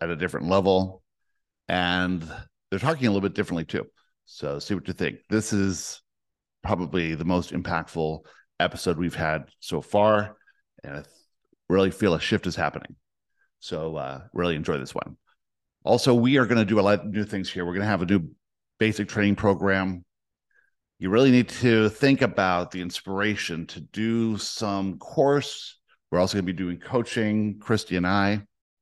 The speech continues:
There is the seven-day course on the website.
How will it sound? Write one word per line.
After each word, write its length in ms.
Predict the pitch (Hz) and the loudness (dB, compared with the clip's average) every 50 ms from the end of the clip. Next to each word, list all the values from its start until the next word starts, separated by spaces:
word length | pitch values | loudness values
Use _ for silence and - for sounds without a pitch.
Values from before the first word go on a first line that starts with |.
| _ _ | _ _
There 280 | - - 104 98 95 - - | -4 0 2 2 2 2 0
is 380 | 104 101 101 98 98 90 - - - | 0 2 2 2 0 0 -4 -6 -4
the 360 | - 104 95 90 90 78 71 - _ _ | -2 -2 -2 -2 -4 -6 -10 -14 _ _
seven-day 480 | - - - 120 107 95 104 101 98 95 | -12 -2 2 2 2 2 2 0 0 0
course 380 | - - - 98 92 87 - - | -2 -2 0 0 0 0 -2 -6
on 160 | - 92 90 | -6 -4 -4
the 80 | 90 | -4
website. 680 | 85 90 101 95 85 - - - 87 82 85 85 82 - | -2 0 -2 -2 -2 -6 -6 -4 -2 0 0 -2 -4 -6